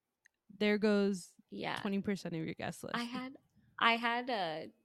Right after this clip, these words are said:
Speaker 2: I think I had, like, I, I joked that I had thirty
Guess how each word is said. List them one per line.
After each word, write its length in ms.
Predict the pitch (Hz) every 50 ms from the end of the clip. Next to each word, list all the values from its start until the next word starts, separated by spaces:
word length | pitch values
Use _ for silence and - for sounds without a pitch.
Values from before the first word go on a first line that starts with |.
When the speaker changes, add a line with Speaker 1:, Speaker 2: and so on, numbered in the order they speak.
| _ _ _ -
Speaker 2:
I 80 | 226
think 160 | 226 240 240
I 60 | 247 262
had, 180 | 262 247 233
like, 180 | 233 214 185 220 - - _ _ - - -
I, 120 | 220 233 202 185 - -
I 120 | - 208
joked 320 | 196 - 175 165 175 -
that 80 | - 170
I 100 | 151 170
had 200 | 196 196 - 196 _ -
thirty 640 | - 165 160 165 160 170 170 175 175 170 220 233 226